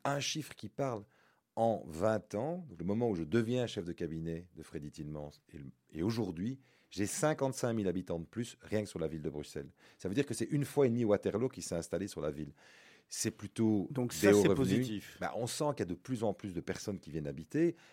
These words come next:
Speaker 1: Rappelez-vous ce qu'étaient ces quartiers Saint-Géry avant deux mille. Rappelez-vous ce qu'étaient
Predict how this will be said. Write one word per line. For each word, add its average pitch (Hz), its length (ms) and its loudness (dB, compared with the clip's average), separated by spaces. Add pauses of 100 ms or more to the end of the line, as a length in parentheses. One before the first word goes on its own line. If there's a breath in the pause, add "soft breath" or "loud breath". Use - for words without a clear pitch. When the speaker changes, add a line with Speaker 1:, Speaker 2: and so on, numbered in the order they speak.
Speaker 1:
Rappelez-vous 107 600 0
ce - 100 -4
qu'étaient 139 320 -2
ces 104 160 -4
quartiers 135 600 -4 (180 loud breath)
Saint-Géry 123 640 0
avant 98 240 0
deux 90 140 -2
mille. 85 280 -4
Rappelez-vous 110 480 -2
ce 135 100 -10
qu'étaient 123 440 -2